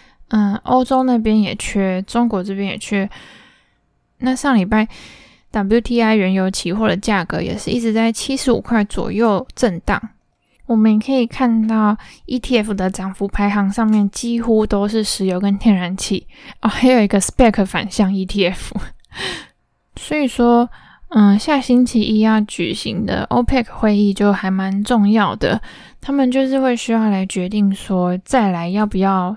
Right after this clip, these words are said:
继续扩大增产，因为他们现在已经是讨论一个增产的幅度了嘛。那如果现在看到一个全球对能源的需求提高的话，会不会决定后续的增产幅度要扩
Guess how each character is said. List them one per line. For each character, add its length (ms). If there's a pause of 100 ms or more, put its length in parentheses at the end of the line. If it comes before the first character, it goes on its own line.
(160)
继 180
续 640
扩 240
大 240
增 280
产， 280
因 80
为 80
他 100
们 160
现 180
在 180
已 160
经 220
是 160
讨 220
论 320
一 60
个 300
增 280
产 220
的 80
幅 240
度 220
了 80
嘛。 240 (560)
那 120
如 220
果 220
现 200
在 120
看 320
到 200
一 60
个 180
全 320
球 340 (560)
对 220
能 260
源 220
的 80
需 240
求 220
提 280
高 280
的 120
话， 300 (580)
会 200
不 180
会 540
决 180
定 160
后 220
续 180
的 100
增 220
产 180
幅 200
度 160
要 120
扩 300